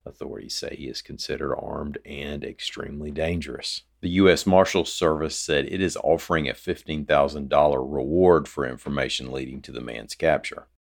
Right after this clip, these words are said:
There are a couple of lingering issues from Alabama's primary elections, both on the Republican side. Now, first of all, in a story we talked about the other day, there are new objections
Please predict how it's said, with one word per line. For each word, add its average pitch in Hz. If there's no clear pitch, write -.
There 90
are 90
a 92
couple 135
of 113
lingering 113
issues 107
from 98
Alabama's 95
primary 107
elections, 78
both 76
on 80
the 80
Republican 73
side. 92
Now, -
first 123
of 98
all, 95
in 95
a 90
story 95
we 92
talked 92
about 87
the 92
other 80
day, 110
there 85
are 85
new 98
objections 110